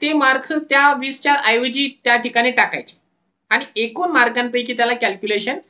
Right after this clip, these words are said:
करून टाकायचं. तुमच्या लक्षात आलं असेल. अशा प्रकारे फेलचा रिझल्ट असेल तर फेलचाही अपलोड करा. राहते गोष्ट या ठिकाणी बीएची.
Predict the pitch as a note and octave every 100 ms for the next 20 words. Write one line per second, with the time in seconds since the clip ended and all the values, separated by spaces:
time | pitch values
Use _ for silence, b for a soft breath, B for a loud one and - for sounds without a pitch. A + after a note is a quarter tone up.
0 | _ _ _ C#4 B3 F#3+ A#2 - C2 -
1 | _ _ _ _ _ _ _ B3 A#3+ C#4+
2 | C#4 B3 G3 D3+ B2+ A2+ - _ _ -
3 | A3 F4 F4 C4 C4 C4+ - B3 B3+ C4+
4 | C4 C4 C4 C4 C#4+ D4+ D#4 B3 B3 B3+
5 | C4+ G#3+ A3+ A3 F#3+ D3 A2+ b b b
6 | - - B3 E4+ D4 D4 D#4 D4 C#4 C#4
7 | C#4+ C#4+ C4 C#4 C4 F3